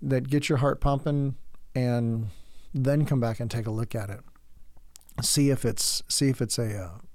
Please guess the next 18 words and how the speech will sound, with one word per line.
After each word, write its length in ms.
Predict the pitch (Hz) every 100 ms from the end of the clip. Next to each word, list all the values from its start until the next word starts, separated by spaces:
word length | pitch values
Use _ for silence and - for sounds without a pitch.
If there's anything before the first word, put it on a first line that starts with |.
| - -
if 140 | 127
it's 120 | 117 -
something 280 | 127 120
that 180 | 110 101
you 100 | 117
can 340 | - 101 98 - - - - - 196
look 220 | 131 127 123
at 160 | 123
with 120 | 117
a, 100 | 110 -
with 120 | 123 110
a 80 |
different 300 | 110 110 123
perspective 540 | - 107 113 110 - 110
or 60 |
a 40 | 104
different 300 | 107 120 117
light. 240 | 101 92